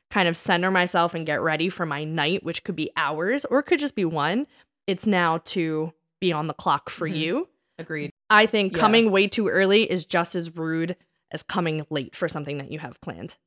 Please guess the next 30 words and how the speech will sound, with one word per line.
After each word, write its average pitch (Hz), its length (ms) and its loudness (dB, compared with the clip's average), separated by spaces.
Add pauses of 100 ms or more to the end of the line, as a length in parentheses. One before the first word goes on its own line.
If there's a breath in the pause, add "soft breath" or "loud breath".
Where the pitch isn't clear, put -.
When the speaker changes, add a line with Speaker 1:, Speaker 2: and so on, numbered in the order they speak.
Speaker 1:
There's - 280 -2
Speaker 2:
Yes. - 20 -
Speaker 1:
as, 165 500 -2
Speaker 2:
And 226 160 4
Speaker 1:
as - 40 2
Speaker 2:
th- - 40 -4
Speaker 1:
the 202 140 2
instructor 180 600 0
or 165 200 -2
the 160 120 -6
person 160 360 -6
in 147 80 -6
charge. - 320 -12
Speaker 2:
I 196 100 2
think 262 200 -2
that 226 140 -2
goes 180 220 0
for, - 100 -4
like, 160 200 -4
parties 156 420 -2
too. 147 340 -4
Do - 80 -4
you 185 40 4
ever, 190 200 2
like, 196 400 0
Speaker 1:
Oh, 269 60 6
Speaker 2:
have 185 120 8
a - 40 4
Speaker 1:
hundred, 208 160 8
Speaker 2:
party 170 260 4